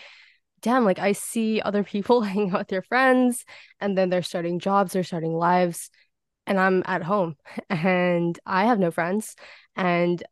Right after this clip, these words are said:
yeah, I'm in Europe, but I'm with my <laughs> parents, like, and I feel like a loser. And I think that the mindset definitely helps, you know? It's like, this is something that you're gonna be in, like, this is a position you're gonna be in for however long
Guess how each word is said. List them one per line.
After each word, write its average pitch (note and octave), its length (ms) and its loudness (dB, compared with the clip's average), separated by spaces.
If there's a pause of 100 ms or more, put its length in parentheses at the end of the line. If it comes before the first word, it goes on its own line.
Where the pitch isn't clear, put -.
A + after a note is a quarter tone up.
(140)
yeah, F#3 300 2
I'm G#3 120 4
in F#3 120 2
Europe, G3 340 2
but F3 120 -2
I'm E3+ 400 -2
with E3+ 220 -6
my D#3+ 100 -2
<laughs> - 20 -20
parents, F#3+ 500 -4
like, G#3 160 2
and F#3+ 180 2
I G#3 160 6
feel G#3+ 180 2
like G3+ 160 2
a G#3 60 0
loser. G#3+ 300 0
And F3 100 0
I F3 100 0
think F3+ 220 -6
that F3 300 0 (580)
the G3 180 2
mindset G3 680 2
definitely E3+ 840 -4 (360)
helps, G#3 440 0
you F3+ 80 2
know? F3 160 2
It's F#3+ 180 -2
like, F3 220 -2
this F#3 240 -4
is F#3 80 -8
something G#3 280 0
that F3+ 140 2
you're F3 220 -2
gonna F#3 180 -2
be E3 360 -4
in, D#3+ 340 -4
like, F3 160 -2
this F3 200 -6
is F#3 60 -6
a F#3 80 0
position E3 520 -4
you're F#3 100 -2
gonna G3+ 160 0
be E3 180 -2
in E3 180 0
for E3+ 220 -4
however F3 380 0
long E3+ 380 0